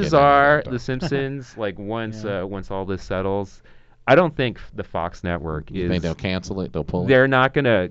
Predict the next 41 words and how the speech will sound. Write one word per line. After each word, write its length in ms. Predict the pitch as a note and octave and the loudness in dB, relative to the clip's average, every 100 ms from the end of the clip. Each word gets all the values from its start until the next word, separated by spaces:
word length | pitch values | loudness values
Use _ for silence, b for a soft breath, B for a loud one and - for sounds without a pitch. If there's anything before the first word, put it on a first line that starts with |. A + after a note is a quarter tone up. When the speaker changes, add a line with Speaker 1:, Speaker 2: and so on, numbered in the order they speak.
| - | -4
Speaker 2:
'cause 240 | C#3+ A2+ - - | -4 -4 -10 -8
instead 400 | B2+ B2 D3 D#3 | -6 0 2 4
of, 220 | C3+ G#2 | 2 0
like, 340 | A#2 G2+ F2+ | -2 -2 -4
before 520 | - - G3 F#3+ D3+ B2 | -8 -4 2 4 6 6
they 140 | A2+ | 2
could 140 | A#2 | 2
afford 340 | A2+ - F#3 D#3 | 0 2 4 4
it 180 | A#2+ A#2+ | 2 0
because 300 | G#2 - F2+ | -8 -4 -2
Speaker 3:
Right. 160 | C3+ | 0
Speaker 2:
they 200 | G#2 G#2+ | 0 0
owned 220 | B2 G#3+ F#2+ | 2 0 0
it. 260 | D2+ - b b b | -4 -10 b b b
But 100 | A#2+ A2 | -4 0
now, 300 | B2 C#3 - | 2 2 0
if 120 | A2 | -4
they're 180 | - A#2 | -4 -2
gonna 200 | C3 B2+ | 0 -2
have 240 | G#2+ A2 G#2+ | -2 -4 -4
to, 380 | G#2+ F2 D#2 - | -2 -2 -2 -6
um, 380 | G2 E2+ E2 C#2+ | -6 -6 -6 -10
license 720 | D#2 D#2 F2+ - C3 C#3+ - - | -10 -6 -6 -6 -6 -6 -8 -10
The 100 | C3 | -6
Simpsons 600 | - C#3 - D3+ D3+ E3 | -4 -6 -4 -2 -2 -2
from 140 | - | -2
Speaker 1:
Right. 80 | F2+ | 0
Speaker 2:
Disney, 480 | G2+ A#2 C#3+ D3+ D#3+ - - - - - | -2 -2 -2 -2 -4 -12 -20 -20 -12 -6
they're 100 | D3+ | -2
probably 200 | G#3 C3 | 0 0
not 120 | F2 | -2
gonna 160 | E2 | -8
do 160 | D2 E2+ | -10 -10
it. 180 | D#2+ - | -10 -2
Speaker 1:
But 240 | G#2+ G#2+ G2 | 4 4 2
remember, 580 | G#2+ A#2+ D3 B2 G#2+ | 0 4 6 6 4
you 160 | G#2 F#2+ | 4 0
know 140 | G2+ | -2
what's 180 | G2 F#2+ | -4 -6
coming 300 | - F#2 F#2 | -6 -2 0
up? 260 | A#2+ F#2 | 2 2